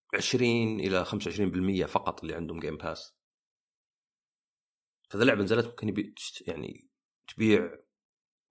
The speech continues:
واجد من ناس مثلًا ما عندهم جيم باس، بس في نفس الوقت أنا أعتقد إن اللي عنده جيم باس أصلًا يشتري ألعاب يعني، يعني شاف إنه يستاهل، مع إنه مو بشرط، يمكن في ناس بالعكس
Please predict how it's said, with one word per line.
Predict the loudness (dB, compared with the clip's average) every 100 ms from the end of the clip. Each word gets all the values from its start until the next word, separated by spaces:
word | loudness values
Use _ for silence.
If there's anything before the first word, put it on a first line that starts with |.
| _ _ _ _ _ _
واجد | 6 8 8 6 -4 -10 -20 _ _ _ _ _ _ _ _ _ _ _
من | -2 0
ناس | 0 0 0
مثلًا | -4 0 0 0 -6 2
ما | 4
عندهم | 4 2
جيم | -2
باس، | -4 -6
بس | 2
في | 2
نفس | 6
الوقت | 6 6
أنا | 6
أعتقد | 4 0 -2
إن | 0
اللي | 2
عنده | 2 2
جيم | 2 2
باس | 4 4 2 -8 _ _ _ _ _ _ _ _ _ _ _ _ _
أصلًا | 0 2 2 2
يشتري | -2 -2 0 0
ألعاب | 0 -4 -6
يعني، | -12 -14 _
يعني | -12 0
شاف | 2 2
إنه | 2 0 -2 -6
يستاهل، | -6 -2 -2 -2 0
مع |
إنه | 2
مو | 2
بشرط، | 0 -6 -6
يمكن | -2
في | 2
ناس | 2
بالعكس | 0 -4 0 0 -2 -14